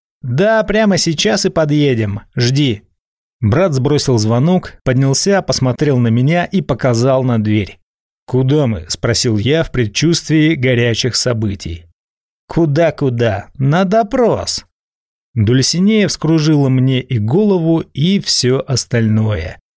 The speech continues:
Я не собирался в неё влюбляться, тем более хранить ей верность, и всё же подумал об этой особе, выходя из кабинета. Сауна "Банный день"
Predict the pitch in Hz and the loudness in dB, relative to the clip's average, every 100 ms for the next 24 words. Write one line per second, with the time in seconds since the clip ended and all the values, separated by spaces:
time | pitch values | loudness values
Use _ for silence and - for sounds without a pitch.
0 | _ _ - 98 117 180 180 175 170 214 | _ _ -4 0 2 2 2 0 0 2
1 | 220 - 135 139 147 117 117 107 147 185 | 2 0 0 2 2 2 0 2 2 2
2 | 165 - 143 117 - 139 160 202 135 120 | 0 -2 -2 -2 -2 0 2 2 0 0
3 | 139 135 135 - 117 117 104 156 185 147 | 0 0 0 -2 0 0 2 2 2 0
4 | 117 - - - 165 156 - - 233 170 | -2 -6 -16 -6 -2 -2 -2 0 0 0
5 | 160 139 135 160 160 151 147 127 113 120 | 0 0 0 0 2 2 0 0 0 0
6 | 113 117 107 110 101 - 175 160 170 165 | 0 0 -2 -2 -2 -2 -2 0 0 0
7 | - 120 123 123 113 110 117 120 117 120 | -2 -2 0 0 0 0 0 0 -2 -2
8 | 117 110 - 107 107 92 85 - 90 - | -2 -2 -4 -4 -2 -4 -6 -10 -12 -14
9 | _ _ _ _ _ _ _ _ - - | _ _ _ _ _ _ _ _ -8 -2
10 | 143 156 156 139 139 131 139 120 113 139 | 0 2 2 2 2 0 0 -2 2 2
11 | 123 113 113 107 120 180 117 | 2 2 0 0 2 0 0